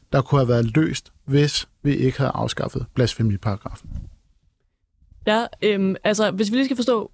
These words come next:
Speaker 2: lige helt her til sidst forskellen. Hvad hvis man så brænder en pressekjole af på, ned på Blågårdsplads, for eksempel?
Speaker 1: Jamen, øh,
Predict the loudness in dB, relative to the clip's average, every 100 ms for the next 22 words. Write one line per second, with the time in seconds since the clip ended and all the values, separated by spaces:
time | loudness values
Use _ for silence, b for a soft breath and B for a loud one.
0 | -6 0 0 2 -2 0 -2 -2 -4 -4
1 | -2 -2 0 0 0 0 0 -2 -2 -2
2 | -2 0 -2 -2 -4 -2 0 -2 -6 -2
3 | 0 0 -2 -2 0 0 -2 -2 -2 -2
4 | -2 -4 -4 -4 -6 -6 -6 -6 -10 -20
5 | _ _ _ -16 B B 0 2 4 2
6 | 4 4 4 4 2 0 -2 -4 -6 -8
7 | -10